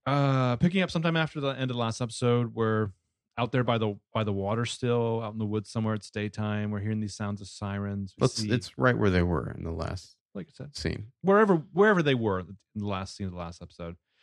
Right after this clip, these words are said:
Speaker 1: We see an ambulance. Its doors are being shut as it drives away, presumably with, uh, Jeremy Potter in the back. Uh, we move past
Speaker 2: I,
Speaker 1: it.
Speaker 2: I've been calling him Not Scamander.
Speaker 1: Not Scamander? That's not bad.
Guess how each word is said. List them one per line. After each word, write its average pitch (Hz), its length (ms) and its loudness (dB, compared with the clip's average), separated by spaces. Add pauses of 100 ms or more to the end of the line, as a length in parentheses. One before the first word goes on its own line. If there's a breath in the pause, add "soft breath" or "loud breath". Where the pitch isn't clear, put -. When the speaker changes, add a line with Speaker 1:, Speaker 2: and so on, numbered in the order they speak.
(140)
Speaker 1:
We - 60 -12
see 208 80 6
an 160 60 8
ambulance. 139 520 4
Its - 220 -20
doors 127 280 2
are 120 60 0
being 123 180 0
shut 113 280 0
as 110 100 0
it 101 60 -10
drives 107 260 -2
away, 104 180 -2
presumably 104 440 -6
with, 101 180 -6 (100)
uh, 95 260 -4 (300)
Jeremy 113 260 0
Potter 104 380 -2 (140)
in 107 80 -8
the 101 60 -6
back. 98 340 -6 (560)
Uh, 113 180 0
we 120 60 4
move 139 180 2
past 123 300 0
Speaker 2:
I, - 60 2
Speaker 1:
it. - 80 -2
Speaker 2:
I've 95 100 -2
been 101 80 -2
calling 98 220 4
him 82 160 2
Not 80 260 2
Scamander. 78 580 -4 (140)
Speaker 1:
Not 131 200 -2
Scamander? 143 460 -2
That's 139 140 -10
not 117 100 -4
bad. 92 140 -6